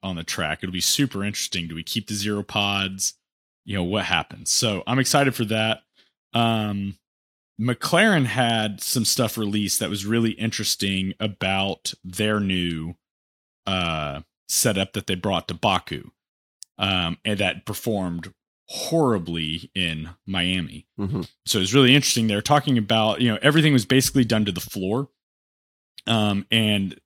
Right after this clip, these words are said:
Speaker 1: it was, they were talking about how McLaren got kind of the most dinged for the change in regulations to raise the floor heights.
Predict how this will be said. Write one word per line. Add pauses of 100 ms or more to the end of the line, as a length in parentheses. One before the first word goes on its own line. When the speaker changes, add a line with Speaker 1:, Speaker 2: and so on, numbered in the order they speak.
(160)
Speaker 1:
it
was, (140)
they
were
talking
about
how (340)
McLaren
got (840)
kind
of
the
most (540)
dinged (540)
for
the
change
in
regulations
to
raise
the
floor
heights.